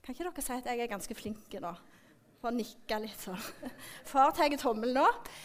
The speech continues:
Men jeg, men jeg vet om det selv, at jeg kan få til ganske mange ting. Og i hvert fall når jeg er gift med Svein Arne, da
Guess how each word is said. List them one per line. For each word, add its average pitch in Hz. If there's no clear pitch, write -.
Men 330
jeg, -
men 349
jeg 339
vet 381
om 381
det 294
selv, 208
at 269
jeg 294
kan 320
få 214
til 330
ganske 254
mange 247
ting. 359
Og 269
i 285
hvert 294
fall 294
når 269
jeg 269
er 294
gift -
med 254
Svein 226
Arne, 214
da 269